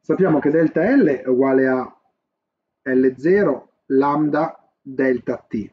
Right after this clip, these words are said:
giusto? E guardate un attimo, io delta L lo conosco, L zero anche, delta L, questo è L zero,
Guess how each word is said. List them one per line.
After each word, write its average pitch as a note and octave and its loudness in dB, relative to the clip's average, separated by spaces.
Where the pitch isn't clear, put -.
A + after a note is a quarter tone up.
giusto? C3+ -2
E D#3 -2
guardate D3 0
un E3+ 2
attimo, B2+ -4
io D#3 0
delta C3+ 0
L G#3 0
lo G#3 2
conosco, A#2 -10
L B2+ 0
zero B2+ -2
anche, A2+ -8
delta A2+ -8
L, G#2 -6
questo A#2 -4
è G#2 -2
L G2 -4
zero, G#2+ -4